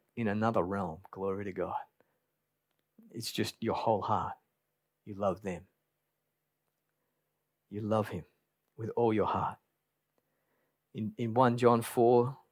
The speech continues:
seven through to twenty-one, we read there about God is love.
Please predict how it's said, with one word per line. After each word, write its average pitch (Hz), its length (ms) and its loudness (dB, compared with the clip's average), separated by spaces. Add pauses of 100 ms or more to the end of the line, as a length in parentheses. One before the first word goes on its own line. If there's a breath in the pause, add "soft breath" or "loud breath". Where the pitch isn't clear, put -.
(160)
seven 120 420 2
through 113 220 2
to 107 80 0
twenty-one, 113 600 0
we 107 100 -4
read 110 260 -2
there 107 200 2
about 101 280 2 (140)
God 107 200 2
is 107 240 -4
love. 95 460 -4